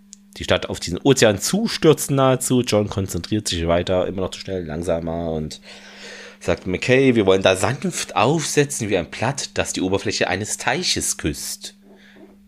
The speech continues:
Hätte er noch so Yoga mitmachen können, <laughs> wenn er das erzählt. Ähm, naja, ähm, jeder wird da irgendwie aus dem Sitzlatschen geworfen und von außen sehen wir dann, wie die Stadt, ähm, in diesen Ozean praktisch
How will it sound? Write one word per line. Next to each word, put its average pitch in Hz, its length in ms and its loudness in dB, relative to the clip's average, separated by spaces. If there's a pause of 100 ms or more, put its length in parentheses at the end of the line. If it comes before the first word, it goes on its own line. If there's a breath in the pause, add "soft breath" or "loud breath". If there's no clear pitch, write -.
(240)
Hätte 90 180 -2
er 87 100 2
noch 82 140 -4
so 80 140 -4
Yoga 78 420 0
mitmachen 73 460 -10
können, - 240 -8
<laughs> - 40 -20
wenn - 200 -4
er - 60 -8
das - 140 -6
erzählt. 95 500 -2 (460 loud breath)
Ähm, 85 600 0
naja, 80 360 0 (260)
ähm, 82 220 0
jeder 95 240 6
wird 90 100 6
da 87 60 8
irgendwie 85 200 4
aus 78 140 4
dem 85 80 0
Sitzlatschen 87 720 2
geworfen 85 680 0
und 76 680 -4 (520 loud breath)
von - 180 2
außen 87 360 4
sehen 85 220 2
wir 85 60 4
dann, 78 200 2
wie 92 60 2
die 107 100 2
Stadt, - 460 2 (960)
ähm, 82 300 2 (580)
in 151 480 4 (960 soft breath)
diesen 101 180 -2
Ozean 117 360 4
praktisch 95 360 0